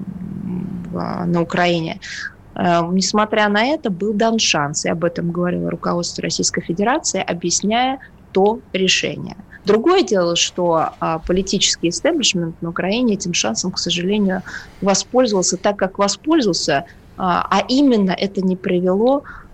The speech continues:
к, э, решению тех насущных проблем, которые на тот момент были, а только лишь к усугублению их. Но еще раз говорю, мне кажется, еще абсолютно суверенное дело, право Украины,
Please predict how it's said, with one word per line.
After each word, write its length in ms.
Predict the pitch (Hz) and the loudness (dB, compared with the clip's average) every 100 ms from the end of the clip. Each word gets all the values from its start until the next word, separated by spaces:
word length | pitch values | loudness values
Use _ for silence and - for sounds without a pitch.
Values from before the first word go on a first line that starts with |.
| - | -6
к, 120 | 208 208 214 208 - | 2 4 4 2 0
э, 240 | 190 185 208 | -4 0 2
решению 680 | 214 - 254 269 262 190 165 | 2 4 4 4 4 2 0
тех 380 | - 190 175 - | -2 0 0 0
насущных 480 | 180 - 190 185 - | -4 -2 -2 -2 -4
проблем, 420 | 190 190 247 233 | -4 0 0 0
которые 420 | 180 - 175 175 | -4 -4 -4 -2
на 100 | 175 | -2
тот 200 | 175 180 | -4 -4
момент 460 | 185 180 185 92 180 | -2 0 0 0 -4
были, 400 | 170 175 175 185 190 - - | -2 0 0 -2 -6 -12 -6
а 100 | - | -4
только 400 | 180 240 240 226 - | 2 2 2 0 -2
лишь 300 | 180 233 - | 2 2 2
к 100 | - | 0
усугублению 880 | 214 - 190 196 170 156 139 143 - 175 | -4 -2 0 2 2 2 0 -4 -6 -10
их. 160 | 170 - - - - | -12 -14 -18 -16 -4
Но 100 | 196 208 | 4 4
еще 220 | 208 311 | 6 4
раз 160 | 294 196 | 4 2
говорю, 300 | 190 175 165 | 2 2 2
мне 280 | 185 262 320 | 2 2 2
кажется, 520 | 233 170 160 - 175 | 2 2 0 -6 -2
еще 220 | - 226 - - - | 0 0 -2 -12 -2
абсолютно 560 | - 254 - 359 381 214 | -2 0 2 2 2 -2
суверенное 520 | - 226 262 220 190 | 0 2 4 2 2
дело, 280 | 190 196 175 | 2 4 2
право 400 | - 196 180 160 | 2 4 4 2
Украины, 600 | 160 190 226 277 226 208 | 0 -2 0 0 -2 -4